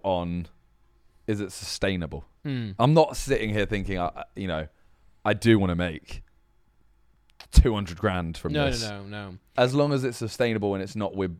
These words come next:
Speaker 1: just bleeding money. We all put in, I don't know, ten grand.
Speaker 2: Yeah, yeah.
Speaker 1: And in six months' time, we're all going, "Guys, we all need to put another ten grand in."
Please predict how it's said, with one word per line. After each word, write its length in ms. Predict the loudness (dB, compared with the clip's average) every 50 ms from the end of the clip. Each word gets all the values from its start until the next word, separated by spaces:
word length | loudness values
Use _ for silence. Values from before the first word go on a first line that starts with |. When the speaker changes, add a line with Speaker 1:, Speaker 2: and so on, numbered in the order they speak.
| -14 _ _ _
Speaker 1:
just 180 | -10 -10 -8 -4
bleeding 280 | -2 -2 0 0 -2
money. 180 | -2 -2 -2 0
We 140 | 2 4 4
all 120 | 4 4
put 180 | 4 2 -2 0
in, 180 | 0 -4 -4 -4
I 120 | -4 -6
don't 140 | -6 -6 -6
know, 60 | -8
ten 320 | 0 0 2 2 2 -2 -2
grand. 320 | -2 -2 -2 -2 -4 -6
Speaker 2:
Yeah, 140 | -8 -8 -8 -8
yeah. 160 | -10 -12 -14 -16 -18 -20 -20 -20 -14 -6
Speaker 1:
And 140 | -4 -2 -2
in 100 | -2 -4 -4
six 240 | -4 -6 -6 -6 -6
months' 140 | -8 -6 -2
time, 160 | 0 0 2
we're 80 | 2 2
all 60 | 2
going, 280 | 2 2 2 2 0 -4 -2
"Guys, 220 | 2 2 2 2 2
we 60 | -2
all 40 | -2
need 100 | -2 -4
to 40 | -4
put 120 | -6 -6 -4
another 180 | -4 -4 -4
ten 180 | -4 -4 -4 -4
grand 260 | -4 -4 -4 -4 -6
in." 120 | -8 -10